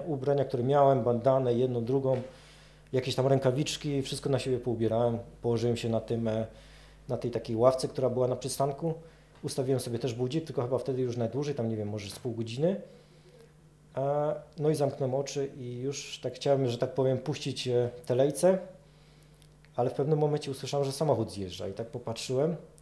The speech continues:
ale jak jest przystanek, z lewej strony, e, jakby się, e, oparłem, no i tak patrzę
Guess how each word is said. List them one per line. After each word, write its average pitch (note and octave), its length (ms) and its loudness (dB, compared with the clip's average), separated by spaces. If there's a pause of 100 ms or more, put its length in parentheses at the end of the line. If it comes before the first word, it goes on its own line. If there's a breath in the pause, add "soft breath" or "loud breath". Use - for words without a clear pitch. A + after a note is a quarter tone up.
(340 soft breath)
ale B2 240 -4 (160)
jak A#2+ 200 -2 (440)
jest B2 280 -8
przystanek, C3 400 -6
z B2+ 60 -8
lewej A#2 180 0
strony, G2 300 -8 (340)
e, G#2+ 40 -6
jakby G2 240 -6
się, A2 140 -8
e, G#2+ 640 -8
oparłem, D3+ 480 0 (440 soft breath)
no A#2 60 -8
i - 20 -6
tak A#2 160 -10
patrzę C#3 420 -6